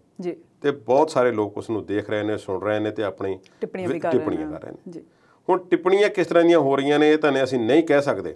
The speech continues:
Speaker 1: ਜੀ।
Speaker 2: ਪਰ ਉਹ ਜੋ ਕਹਿੰਦੇ ਨੇ, ਉਹਦੇ, ਉਹਦੇ ਬਾਰੇ ਥੋੜ੍ਹਾ ਜਿਹਾ ਅਸੀਂ, ਮੈਂ ਵਿਸਥਾਰ ਜ਼ਰੂਰ ਦੇਣਾ ਚਾਹਾਂਗੇ।
Speaker 1: ਜੀ।
Speaker 2: ਉਹਨਾਂ ਨੇ ਕਿਹਾ ਕਿ ਇਹਨਾਂ ਦੀ ਜਗ੍ਹਾ ਮੈਂ ਪ੍ਰਧਾਨ ਮੰਤਰੀ ਹੁੰਦਾ ਨਰਿੰਦਰ ਮੋਦੀ ਦੇ,
Speaker 1: ਹੂੰ।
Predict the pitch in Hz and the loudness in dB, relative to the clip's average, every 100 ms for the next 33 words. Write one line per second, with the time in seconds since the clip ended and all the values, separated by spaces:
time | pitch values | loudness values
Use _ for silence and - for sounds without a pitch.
0 | - 196 170 - _ _ _ - 165 180 | -12 -12 -10 -12 _ _ _ 2 2 2
1 | - 175 214 226 214 208 214 220 185 202 | 0 2 2 2 2 2 4 2 2 2
2 | 208 196 202 175 156 156 143 151 143 117 | 2 2 2 4 4 4 2 2 2 2
3 | 104 - - 117 131 123 117 113 - 113 | 0 -4 -2 -2 2 2 2 0 2 2
4 | 107 104 98 98 - _ 101 110 98 92 | 2 0 -6 -8 -14 _ -2 0 0 -4
5 | 90 80 175 165 147 _ _ _ _ _ | -6 -6 -10 -12 -14 _ _ _ _ _
6 | _ _ 170 202 196 190 190 190 190 156 | _ _ 2 4 2 4 4 6 6 6
7 | 127 - _ _ _ _ - 175 196 170 | 2 -6 _ _ _ _ 2 4 4 4
8 | 160 165 151 156 156 143 131 117 120 135 | 4 4 6 4 2 2 2 2 -2 -4
9 | 120 110 123 110 110 120 113 113 127 123 | -4 0 0 2 0 0 0 -2 -2 -2
10 | 95 - _ 208 175 | -4 -8 _ -14 -14